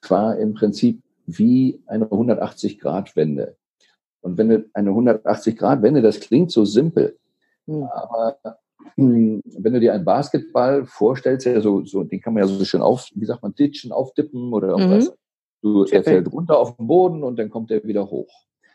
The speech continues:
Speaker 1: Was wir mit unserem Auge nicht sehen, ist, dass da ein Moment ist, wo er im totalen Stillstand ist. Der muss ja die Kurve kriegen, er muss ja wirklich die Richtung wechseln. Also muss er zwangsweise irgendwann mal ganz still sein.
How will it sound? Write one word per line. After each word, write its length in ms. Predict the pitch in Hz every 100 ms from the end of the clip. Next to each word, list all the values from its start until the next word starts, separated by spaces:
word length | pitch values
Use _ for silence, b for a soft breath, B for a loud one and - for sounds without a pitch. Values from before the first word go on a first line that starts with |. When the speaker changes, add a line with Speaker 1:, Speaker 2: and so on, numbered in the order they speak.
| _ _ -
Speaker 1:
Was 260 | 139 -
wir 100 | 143
mit 140 | 139 123
unserem 300 | 127 113 - -
Auge 320 | 120 147 131
nicht 260 | 113 104 104
sehen, 720 | 92 127 185 104 80 55 - -
ist, 340 | 95 139 - _ _ _ -
dass 160 | 98
da 140 | 117 113
ein 140 | 113
Moment 560 | 92 87 92 123 170 - -
ist, 540 | 104 147 - - _ _ _ _ _ _
wo 220 | 110 113
er 100 | 120
im 100 | 101
totalen 640 | 98 - - 120 123 123 120
Stillstand 640 | - 107 107 - 120 113
ist. 540 | - - - - _ _ _ _ _ _ _ _ _ _ _ _ _ _ -
Der 80 | 113
muss 160 | 117 131
ja 60 |
die 100 | 113
Kurve 540 | 113 - - 156 151 107
kriegen, 280 | - 76 65
er 80 |
muss 160 | 107 127
ja 60 | 120 113
wirklich 200 | 156 143
die 100 | 127
Richtung 580 | 113 175 160 - 98 - -
wechseln. 400 | - - - -
Also 200 | 95 104
muss 260 | 131 165
er 120 | 170
zwangsweise 800 | - - 90 120 - 85 104 113 b b b -
irgendwann 280 | 98 104
mal 160 | 92 85
ganz 300 | 85 87 110
still 560 | - - - 92 78 73
sein. 280 | - -